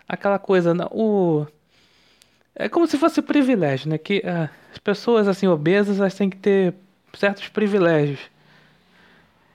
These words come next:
E uma coisa que, eh, como ele tá falando de, dessa coisa de relação oprimido e opressor,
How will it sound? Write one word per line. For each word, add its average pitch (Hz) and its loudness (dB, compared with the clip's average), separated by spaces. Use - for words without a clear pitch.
E 226 4
uma 269 2
coisa 240 4
que, 269 -4
eh, - -2
como 269 0
ele 170 -2
tá 175 -2
falando 170 0
de, 139 -4
dessa 170 -2
coisa 175 2
de - -2
relação 170 0
oprimido 165 0
e 160 4
opressor, 156 -2